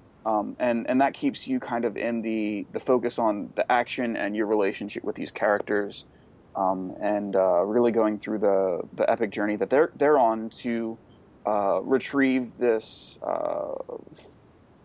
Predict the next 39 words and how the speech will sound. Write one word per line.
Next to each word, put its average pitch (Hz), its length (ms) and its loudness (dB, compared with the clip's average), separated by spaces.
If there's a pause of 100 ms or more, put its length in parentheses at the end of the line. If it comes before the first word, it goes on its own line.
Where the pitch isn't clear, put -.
(160)
basically, 139 460 2
they're 131 160 2
going 135 260 2
to 135 60 4
the 117 100 -10
Fountain 117 560 -4
of 104 160 -4
Life, 107 380 2 (760)
or 110 240 4
the, 101 520 4
the, 110 140 2 (120)
the 113 80 -8
Tree 135 260 -2
of 110 120 2
Life, 110 320 2 (180)
to 110 220 -8
get, 110 460 -2 (640)
um, 101 540 -2 (420)
healing 135 400 2
for - 140 -4
their 110 140 2
dad 101 280 4
who's 95 180 -10
dying. - 420 -8 (600)
Um, 98 400 -4
and, 120 320 0
and 120 140 2
that's - 240 0
kind 127 220 -4
of 113 60 -2
the 117 80 -4
entire 113 380 0
premise 110 400 -6
of 98 140 -4
the 98 60 -14
game, 104 200 -6
is 95 120 -8
that 98 260 -2
they're, 113 240 2